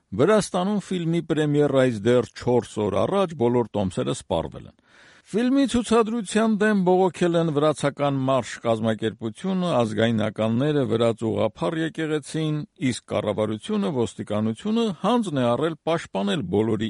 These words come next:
իրավունքները, ապահովել անվտանգություն, հնարավոր սադրանքները, բռնությունները կանխելու համար։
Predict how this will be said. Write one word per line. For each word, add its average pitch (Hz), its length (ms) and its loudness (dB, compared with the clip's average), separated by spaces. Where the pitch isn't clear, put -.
իրավունքները, 95 680 -2
ապահովել 160 720 2
անվտանգություն, 107 840 -2
հնարավոր 127 640 0
սադրանքները, 104 720 -2
բռնությունները 98 680 -2
կանխելու 92 520 -4
համար։ 73 320 -6